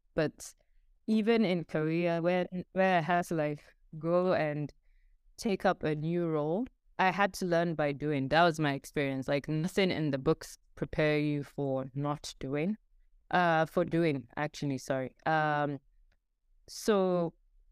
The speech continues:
just experience running a startup. Again, just do it.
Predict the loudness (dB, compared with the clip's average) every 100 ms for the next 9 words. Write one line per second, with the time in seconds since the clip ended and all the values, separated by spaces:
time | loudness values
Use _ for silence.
0 | -8 0 0 -2 -20 _ _ -4 -2 0
1 | 2 0 0 0 0 -2 -4 -6 -4 -2
2 | -2 -4 -16 _ _ -2 2 2 0 -6
3 | -8 0 0 0 0 0 -4 -16